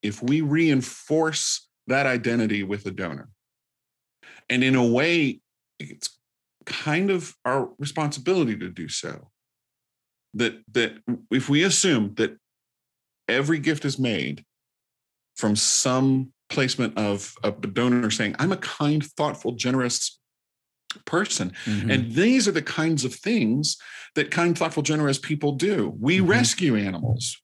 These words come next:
Speaker 1: We
Speaker 2: Mm-hmm.
Speaker 1: support education." We, you know, that reframing that identity back at them so they see themselves reflected back to themselves in their philanthropy, to me
Speaker 2: Mm-hmm.
Speaker 1: was just kind of mind-blowing of,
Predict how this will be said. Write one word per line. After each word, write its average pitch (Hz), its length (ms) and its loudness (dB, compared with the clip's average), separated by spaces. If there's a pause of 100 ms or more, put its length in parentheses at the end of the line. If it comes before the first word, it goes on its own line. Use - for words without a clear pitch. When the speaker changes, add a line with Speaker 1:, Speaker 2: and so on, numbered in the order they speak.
Speaker 1:
We 143 200 2
Speaker 2:
Mm-hmm. 175 80 4
Speaker 1:
support 208 520 0
education." - 720 -6
We, 160 160 2
you 151 260 0
know, 110 220 0 (680)
that 98 240 -4 (360)
reframing 127 800 0
that 110 160 0
identity 101 480 -2
back 85 320 -6
at 123 100 -10
them 135 140 -2
so 123 140 -4
they 104 120 -2
see 135 260 -2
themselves 110 540 0
reflected 104 600 -6
back - 260 -8
to - 140 -6
themselves 151 460 0
in 156 100 -2
their 151 100 -2
philanthropy, 151 600 -6
to 110 160 -2
me 113 80 4
Speaker 2:
Mm-hmm. 104 80 2
Speaker 1:
was 98 120 -2
just - 220 -8
kind 87 160 -4
of 92 80 -8
mind-blowing 95 720 -2
of, 73 260 -10